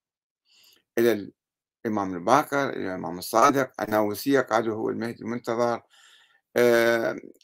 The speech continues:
المهدي العباسي أبوه سماه المهدي وخلف المنصور، يعني. الإمام موسى الكاظم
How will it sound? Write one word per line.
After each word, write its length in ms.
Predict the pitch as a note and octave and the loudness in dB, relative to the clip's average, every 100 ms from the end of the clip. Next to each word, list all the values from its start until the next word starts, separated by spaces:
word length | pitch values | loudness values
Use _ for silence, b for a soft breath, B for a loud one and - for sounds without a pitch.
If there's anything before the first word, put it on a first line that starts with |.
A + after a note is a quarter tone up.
| - | -4
المهدي 960 | A#2 A#2 A2+ A2 - C3 E3+ D3+ D#3 | -2 -2 -2 -4 -2 0 0 4 4
العباسي 840 | B2+ B2 B2 C3 D#3+ - C#3 C#3+ C3+ | 6 4 2 4 4 2 -6 -6 -10
أبوه 400 | - A#2+ D#3 D3 | -8 -4 -2 -2
سماه 400 | B2+ A2+ A2+ A2+ | -6 -4 -4 -6
المهدي 520 | F#2+ G#2 A#2+ G#2+ A2 | -6 -4 -4 -4 -6
وخلف 800 | A2+ G#2 G2 - _ - A#2+ A2+ | -6 -8 -12 -18 _ -4 -2 -2
المنصور، 520 | G2+ G2 F#2 - A2 F2 | -4 -6 -8 -6 -4 -4
يعني. 300 | E2 D#2 C#2+ _ _ _ _ b b b b b b b - | -6 -12 -18 _ _ _ _ b b b b b b b 4
الإمام 320 | D3+ D#3+ F3 | 6 8 6
موسى 220 | E3 D#3 | 6 2
الكاظم 680 | D3 C3 D3+ C#3 C#3 C3+ C3 | -2 2 2 2 -2 -4 -8